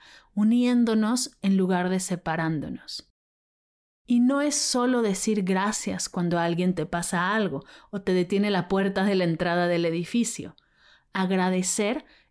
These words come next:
es hacer consciente las pequeñas cosas que hacen que nuestra vida sea tan maravillosa. Esas cositas que damos todos por sentado, pero cuando faltan, lo cambian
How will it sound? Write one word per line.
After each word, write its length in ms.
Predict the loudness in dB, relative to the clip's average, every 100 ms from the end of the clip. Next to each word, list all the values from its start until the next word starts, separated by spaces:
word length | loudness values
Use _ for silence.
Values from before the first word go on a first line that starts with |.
| -6
es 140 | -4
hacer 340 | -2 -2 -2 -2
consciente 680 | 0 2 2 2 2 0
las 180 | 0 -2
pequeñas 640 | -4 -2 2 2 2 0
cosas 640 | -4 -2 -2 -2 -4 -6 -8
que 140 | -4
hacen 260 | -2 0 0
que 120 | 2
nuestra 500 | 2 2 -2 -4 -4
vida 260 | -2 -2 -2
sea 420 | -2 -2 -4 -8 _
tan 280 | -2 2 4
maravillosa. 1040 | 4 2 0 2 2 0 -2 -2 -6 -12 _ -20 -20 -20 _
Esas 320 | -4 -2 -2
cositas 560 | -2 -2 -2 -2 -2 -4
que 140 | -2
damos 420 | 0 2 2 0
todos 320 | -2 0 0 -2
por 220 | -2 -2
sentado, 680 | 0 0 2 0 2 0 -4 _ _
pero 260 | -2 0 0
cuando 320 | 0 0 0
faltan, 720 | 0 -2 -2 0 0 0 -2 _
lo 260 | -4 -4 -2
cambian 720 | -2 0 0 0 -2 -4